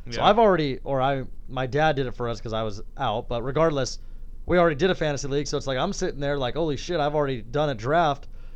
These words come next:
Speaker 1: I gotta sit here the next three weeks and hold my <laughs> breath that none of the
Speaker 2: Yeah,
Speaker 1: players
Speaker 2: there's
Speaker 1: I
Speaker 2: gonna be
Speaker 1: picked
Speaker 2: more. There's gonna be
Speaker 1: get
Speaker 2: more.
Speaker 1: hurt," 'cause there's always a few big injuries preseason. Like, my other drafts aren't until Labor Day and then the day after Labor Day, so it's like, that's the way to do it. You wanna avoid the preseason because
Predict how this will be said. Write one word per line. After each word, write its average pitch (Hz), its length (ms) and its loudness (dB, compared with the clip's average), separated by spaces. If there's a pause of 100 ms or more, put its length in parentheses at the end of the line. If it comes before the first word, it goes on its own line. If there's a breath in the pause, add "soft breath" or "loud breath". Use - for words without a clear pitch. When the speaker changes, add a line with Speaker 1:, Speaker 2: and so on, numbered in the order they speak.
(240 soft breath)
Speaker 1:
I 165 120 2
gotta 170 160 2
sit 143 180 -4
here 143 100 0
the 135 80 -2
next 143 220 -4
three 147 180 -4
weeks 170 260 0
and 135 80 -4
hold 139 160 0
my 139 140 -2
<laughs> 123 120 0
breath 147 260 2
that 147 160 0
none 143 160 -2
of 135 60 -2
the 131 60 -4
Speaker 2:
Yeah, 107 100 0
Speaker 1:
players 156 260 2
Speaker 2:
there's 139 80 2
Speaker 1:
I - 40 2
Speaker 2:
gonna 139 120 4
be 170 60 6
Speaker 1:
picked 110 140 -2
Speaker 2:
more. 113 380 -4
There's - 180 -12
gonna 120 180 -10
be - 20 -12
Speaker 1:
get 151 140 2
Speaker 2:
more. 113 80 -4
Speaker 1:
hurt," 160 280 2
'cause 147 100 -2
there's 151 200 2
always 175 480 2 (100)
a 117 140 -6 (300)
few 175 160 0
big 143 200 0
injuries 123 520 -4 (520 soft breath)
preseason. 147 480 0
Like, 135 160 -2
my 143 120 0
other 185 200 2
drafts 135 400 -2
aren't 131 280 -6
until 120 420 -4 (320)
Labor 151 320 2
Day 147 220 2
and 139 100 -2
then 131 100 -4
the 123 80 -4
day 135 160 -2
after 135 300 -2
Labor 113 220 -4
Day, 113 120 -2
so 113 160 -6
it's 113 120 -6
like, 123 120 -4
that's 185 180 -2
the 196 60 0
way 185 120 2
to 156 80 -2
do 196 140 0
it. 147 40 0
You 117 160 -4
wanna 147 400 0 (260 soft breath)
avoid 151 320 0
the 160 80 0
preseason 165 540 -4
because 120 460 -4